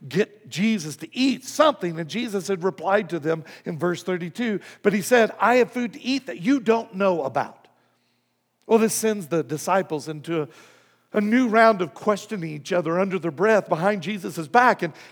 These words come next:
Jesus says this, or in verse thirty-three it says this, "The disciples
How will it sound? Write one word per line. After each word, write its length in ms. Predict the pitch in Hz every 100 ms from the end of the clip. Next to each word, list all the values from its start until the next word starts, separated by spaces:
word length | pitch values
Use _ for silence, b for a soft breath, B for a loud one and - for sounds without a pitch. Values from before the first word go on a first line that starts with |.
| B
Jesus 360 | 226 226 190 -
says 300 | 240 247 156
this, 320 | 269 185 - - _ _ _ _ _ _ -
or 120 | 220
in 60 |
verse 240 | 190 214 -
thirty-three 380 | 208 196 208 226
it 80 |
says 200 | 170 190
this, 200 | 156 240
"The 100 | -
disciples 640 | 190 185 220 233 233 175